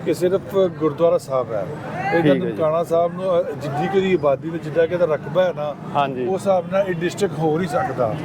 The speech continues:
Speaker 2: ਅੱਛਾ, ਇਹ ਗੁਰੂ ਮਹਾਰਾਜ ਦੀ ਮਿਹਰ ਹੀ ਹੈ ਜੀ, ਇਹ ਡਿਸਟ੍ਰਿਕਟ ਆ ਜਿਹੜਾ ਆਪਾਂ ਕਹਿ ਸਕਦੇ ਹਾਂ।
Speaker 1: ਹਾਂਜੀ, ਡਿਸਟ੍ਰਿਕਟ ਇੱਕ ਬਹੁਤ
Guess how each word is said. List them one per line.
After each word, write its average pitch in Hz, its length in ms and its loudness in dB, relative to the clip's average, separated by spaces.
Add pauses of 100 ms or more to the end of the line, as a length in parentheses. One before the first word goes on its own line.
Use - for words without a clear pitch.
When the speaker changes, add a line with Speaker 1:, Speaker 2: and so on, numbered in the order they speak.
(180)
Speaker 2:
ਅੱਛਾ, 143 200 2
ਇਹ 160 60 4
ਗੁਰੂ 165 240 0
ਮਹਾਰਾਜ 175 280 2
ਦੀ 180 120 0
ਮਿਹਰ 160 260 -2
ਹੀ 180 100 2
ਹੈ 160 80 2
ਜੀ, 160 120 0
ਇਹ 160 140 0
ਡਿਸਟ੍ਰਿਕਟ 147 360 -2
ਆ 143 60 4
ਜਿਹੜਾ 139 240 0
ਆਪਾਂ 143 220 -2
ਕਹਿ 127 140 0
ਸਕਦੇ 127 340 -2
ਹਾਂ। 156 120 -2
Speaker 1:
ਹਾਂਜੀ, 143 200 0
ਡਿਸਟ੍ਰਿਕਟ 175 420 0
ਇੱਕ 175 120 4
ਬਹੁਤ 151 480 0